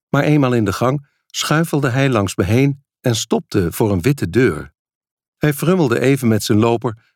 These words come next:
en opende toen de deur. Ik keek naar binnen en zag dat ik een upgrade naar de presidentiële suite had gekregen.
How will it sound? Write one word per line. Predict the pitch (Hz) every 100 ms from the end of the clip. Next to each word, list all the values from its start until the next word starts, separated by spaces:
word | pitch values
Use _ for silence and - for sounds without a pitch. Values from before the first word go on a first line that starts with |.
| _
en | 131 127 _
opende | 160 165 123 101 92
toen | 104 98
de | 95
deur. | 107 90 80 _ _ _ _ _ _ _
Ik | 131
keek | - 123
naar | 113
binnen | 101 110 117 110 _ _ _ _ -
en | 127
zag | 113 165 - - -
dat | 139
ik | 131
een | 123 143 -
upgrade | 190 - 104 101 113
naar | 127 120
de | 113
presidentiële | 110 123 127 110 95 98 90 151 147 87
suite | - 196 196 92
had | 90 92
gekregen. | - - 101 95 104